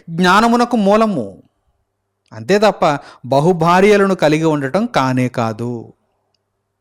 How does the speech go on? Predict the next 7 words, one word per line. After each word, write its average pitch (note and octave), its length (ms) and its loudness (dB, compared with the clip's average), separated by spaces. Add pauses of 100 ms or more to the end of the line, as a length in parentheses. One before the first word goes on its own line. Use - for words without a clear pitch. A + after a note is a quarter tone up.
(640)
యెహోవా E3 480 4
యందు G#3+ 300 4
భయభక్తులు G3+ 600 4
కలిగి G3+ 420 2
ఉండుట G#3+ 280 4 (460)
జ్ఞానమునకు G#3+ 1080 2
మూలము. D3+ 1120 2